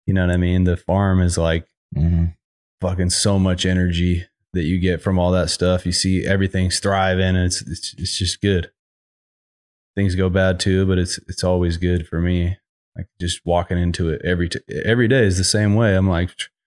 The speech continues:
Speaker 1: "Damn, shit's amazing." Every day. That's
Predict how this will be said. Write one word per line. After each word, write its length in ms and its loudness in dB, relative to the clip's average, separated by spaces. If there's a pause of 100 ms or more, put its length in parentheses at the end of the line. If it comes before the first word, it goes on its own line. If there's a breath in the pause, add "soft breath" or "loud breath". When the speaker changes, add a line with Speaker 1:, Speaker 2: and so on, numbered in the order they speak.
(600 soft breath)
Speaker 1:
"Damn, 480 0
shit's 340 -6
amazing." 540 0 (680)
Every 220 0
day. 280 0 (280)
That's 300 -2